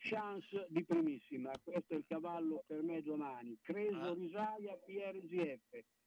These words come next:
Speaker 2: Allora
Speaker 1: Numero nove, numero nove nella terza corsa.
Speaker 2: Terza corsa. Allora, beh, andiamo, siccome stiamo alla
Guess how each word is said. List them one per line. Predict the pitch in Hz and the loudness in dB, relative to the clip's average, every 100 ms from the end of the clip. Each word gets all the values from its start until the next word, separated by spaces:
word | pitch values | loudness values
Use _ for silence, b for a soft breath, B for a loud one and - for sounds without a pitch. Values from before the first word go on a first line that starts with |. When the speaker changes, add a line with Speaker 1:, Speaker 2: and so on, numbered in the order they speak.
| _ | _
Speaker 2:
Allora | 151 226 262 | 0 4 6
Speaker 1:
Numero | 233 220 214 | 6 4 2
nove, | 214 262 277 262 262 269 - _ _ _ | 0 2 0 0 2 2 2 _ _ _
numero | - 208 233 220 220 | -2 0 4 2 2
nove | 240 277 277 262 | 2 2 2 0
nella | 233 220 214 | 0 -2 0
terza | 247 233 - 226 | -2 -2 -4 -6
corsa. | - 160 139 127 151 | 2 4 4 0 -2
Speaker 2:
Terza | 185 156 185 | -2 -4 -10
corsa. | - 160 135 113 127 | -8 -8 -8 -6 -8
Allora, | 175 214 226 220 180 160 | -2 -2 -2 -2 0 -2
beh, | 143 196 147 | -2 -4 -4
andiamo, | 131 147 147 160 185 185 165 131 | -4 -6 -8 -6 -2 -2 -4 -10
siccome | 143 151 156 | -10 -12 -10
stiamo | - 160 160 | -8 -6 -4
alla | 156 151 | -4 -4